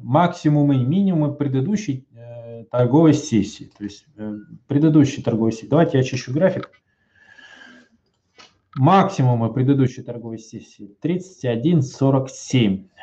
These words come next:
А, это же максимум пятницы, да, а понедельника и максимумы, скопление максимумов пятницы, да. Вот, значит, мы берём вот этот ближайший уровень, тридцать один пятьдесят девять, выделяем диапазоны.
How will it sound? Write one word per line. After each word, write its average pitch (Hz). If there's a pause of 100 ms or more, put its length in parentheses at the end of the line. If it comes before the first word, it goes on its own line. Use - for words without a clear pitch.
(360)
А, 110
это 160
же 127
максимум 104 (560)
пятницы, 131 (160)
да, 131
а 113
понедельника 123
и 202
максимумы, 170
скопление 127
максимумов 127
пятницы, 123
да. 147 (400)
Вот, 143
значит, 135
мы 135
берём 139
вот 120
этот 107
ближайший 127
уровень, 196
тридцать 127
один 107
пятьдесят 123
девять, 202 (460)
выделяем 110
диапазоны. 113